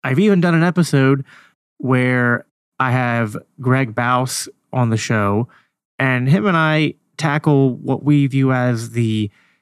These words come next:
culmination of the most common objections that we hear to our view of Romans thirteen. So I recommend listening to that too. But Romans thirteen, the part that really matters that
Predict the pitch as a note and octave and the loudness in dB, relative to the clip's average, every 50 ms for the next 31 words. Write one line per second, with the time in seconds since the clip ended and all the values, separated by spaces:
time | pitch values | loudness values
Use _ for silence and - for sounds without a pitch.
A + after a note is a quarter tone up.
0 | - - - F3 E3+ E3 D3 C#3+ C#3+ - D#3 C#3+ A#2+ B2+ B2 C3+ C3+ C3+ - - | -12 -4 -2 0 2 2 2 2 2 2 2 0 0 2 2 2 2 0 -2 -4
1 | - - C3 C3 C#3 C3+ C3+ A#2 A#2 G#2+ A2+ - E3+ F#3 A3 A#3+ - - - - | -4 -2 0 0 0 0 0 -2 -2 -6 -6 -2 -2 0 0 -2 -4 -6 -4 -4
2 | A#2 G#2+ - - - - - - - A2+ G#2 A2+ G#2 G2+ - - G#3 A3+ F#3+ A#2+ | -4 -4 -4 -8 -10 -10 -8 -6 -4 -4 -4 -4 -6 -6 -2 0 0 2 2 0
3 | G#2+ G#2+ A2 A2+ - _ - - _ _ _ _ - - C#3 C3 B2 A#2 A2+ A2+ | 0 0 -2 -4 -6 _ -20 -20 _ _ _ _ -8 -2 0 0 2 2 0 0
4 | A2+ A2 A2+ - - _ _ _ _ _ - C#3+ A#2 B2 B2 B2 A#2+ A2 A2+ A#2 | 0 0 -2 -4 -6 _ _ _ _ _ -8 -4 -2 0 2 2 2 0 0 0
5 | G#2+ G2+ G#2+ G2+ - - A2 G#2+ G2+ - - G#2 G#2 G#2+ G#2+ - A#2 A#2 B2 C3 | -2 -2 -2 -6 -6 -6 -6 -6 -6 -6 -6 -6 -6 -6 -6 -6 -4 -4 -4 -4
6 | - - B2 A#2 A2 A2+ A#2 G#2+ - - A#2 A2+ A2 G2+ - A2 G2+ A2 G#2 - | -4 -2 -2 -2 -2 -2 -4 -4 -4 -6 -4 -4 -4 -4 -6 -6 -6 -6 -6 -8
7 | _ _ _ _ _ _ - - G3 D#3+ - - - - _ _ _ _ _ _ | _ _ _ _ _ _ -4 0 2 2 0 0 -4 -12 _ _ _ _ _ _
8 | _ _ _ _ - - - - - _ _ _ - F3 G3+ A#3 A#3+ C4 A#3+ - | _ _ _ _ -4 -2 -2 -2 -2 _ _ _ -2 0 2 2 2 2 0 0
9 | - G#3+ G#3 - - D#3 C3+ B2 B2 B2+ C#3+ C3+ B2 _ _ _ _ - C#3+ D3 | 2 2 0 2 2 2 2 4 4 4 2 2 0 _ _ _ _ -4 0 2
10 | C#3 C3+ C3 B2+ B2+ A#2 - _ _ _ _ _ _ - A3 A#3 A3 G#3 D#3 C3 | 4 4 4 2 0 -2 -4 _ _ _ _ _ _ -2 -2 -2 0 2 0 0
11 | C3 D#3 G#3+ A3+ G#3+ F#3 E3 D3+ D3+ D3 D3 D3 C#3+ C#3+ C#3+ C3 C3 B2 B2+ B2+ | 2 2 2 4 4 4 4 4 2 2 2 2 2 2 2 2 2 2 0 0
12 | A#2 - | -2 -4